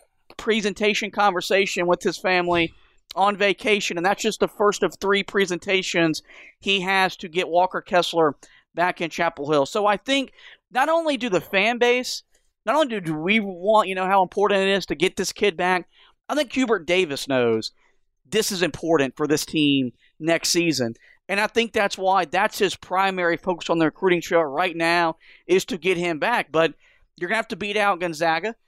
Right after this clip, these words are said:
um, and you have to beat out Auburn. Those are the two schools that are really involved with his recruitment as well. Um, but it's just,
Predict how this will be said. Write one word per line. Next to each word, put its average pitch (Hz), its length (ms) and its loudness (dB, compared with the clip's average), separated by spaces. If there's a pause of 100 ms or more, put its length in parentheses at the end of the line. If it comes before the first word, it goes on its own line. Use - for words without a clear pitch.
(340)
um, 180 280 0
and 185 80 -8
you 185 80 -2
have 196 120 -2
to 190 80 -4
beat 185 200 -4
out 196 220 2
Auburn. 208 380 0
Those 160 200 2
are 185 40 2
the 175 80 4
two 190 220 -2
schools 185 400 -2
that 175 160 4
are 156 140 2
really 175 300 2
involved 170 380 0
with 175 60 -8
his 170 100 -4
recruitment 170 460 0
as 151 140 0
well. 175 380 0 (460)
Um, 170 480 2
but 170 240 0
it's 175 220 -6
just, 180 360 0